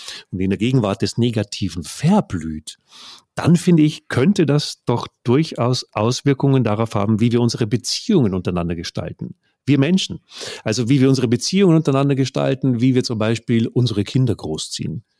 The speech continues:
wie wir unsere Kinder unterrichten. Könnte das darauf Auswirkungen haben? Wie wir mit unseren Kunden sprechen oder eben, wenn wir im Kontext des Positive Leadership bleiben möchten, Robert,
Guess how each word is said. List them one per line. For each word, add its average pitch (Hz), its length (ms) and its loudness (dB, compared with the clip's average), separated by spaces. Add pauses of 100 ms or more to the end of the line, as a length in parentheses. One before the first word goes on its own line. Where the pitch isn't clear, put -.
(500)
wie 98 360 -2
wir 107 120 2
unsere 101 260 -2
Kinder 117 280 0
unterrichten. 101 720 -2 (440)
Könnte 90 260 -4
das - 180 -8
darauf 82 360 -8
Auswirkungen 82 840 -8
haben? 87 320 -10 (420)
Wie 104 580 -2
wir 110 200 2
mit 117 120 0
unseren 117 300 2
Kunden 165 440 2
sprechen - 640 -8
oder 147 360 2
eben, 139 300 2
wenn 120 160 0
wir 117 100 0
im 110 160 0
Kontext 120 560 -2
des 104 120 -6
Positive 107 460 -6
Leadership 123 460 -2
bleiben 110 300 -2
möchten, 113 300 -2
Robert, 101 340 0